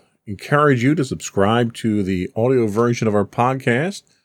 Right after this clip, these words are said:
at Insights into Teen. Uh, it should be, uh, listed as Insights into Teens. Our, uh, video version is listed as Insights into Things.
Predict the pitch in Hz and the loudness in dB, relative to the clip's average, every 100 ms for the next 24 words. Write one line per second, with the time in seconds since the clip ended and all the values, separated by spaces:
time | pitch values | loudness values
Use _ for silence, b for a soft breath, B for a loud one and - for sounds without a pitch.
0 | _ _ _ _ _ _ _ 120 123 151 | _ _ _ _ _ _ _ -2 0 0
1 | 151 135 127 127 117 - - 143 151 151 | 0 0 0 0 0 -2 -2 -2 -2 -4
2 | 147 113 104 - 139 120 113 107 101 101 | -2 0 0 -2 -2 0 0 2 0 0
3 | 131 120 110 117 120 120 107 117 104 98 | -2 -2 -2 -2 0 0 -2 0 -2 -2
4 | 120 113 107 107 101 - b b - 95 | -2 0 -2 -6 -8 -16 b b -6 0
5 | 95 90 85 - _ 90 85 85 147 160 | 2 2 0 -6 _ -8 -4 0 2 2
6 | 131 143 139 123 90 107 - 90 85 101 | 2 2 0 -2 0 -2 -2 -4 0 -2
7 | - 101 - 185 170 - 165 156 147 - | 0 0 0 -2 -2 0 2 2 0 -4